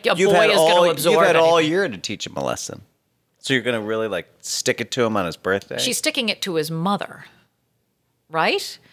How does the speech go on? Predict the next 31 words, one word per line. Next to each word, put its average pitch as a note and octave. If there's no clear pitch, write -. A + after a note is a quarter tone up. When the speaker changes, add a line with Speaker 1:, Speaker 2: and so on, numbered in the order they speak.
Speaker 1:
Because -
don't D#4
you E4
think D4
when A#3
parents A3+
are, F#3+
I C4+
think B4
parents B3
are G#3
the F3+
ones D#3+
who F3
say E3+
thank D3
you C3
to E3
the B2+
Speaker 2:
Not F3+
necessarily. B2+
Like, B2+
my C#3
nephew B2+
sent G2
me, F#2
so G#2
I G2+
sent A2
him G2
money F2+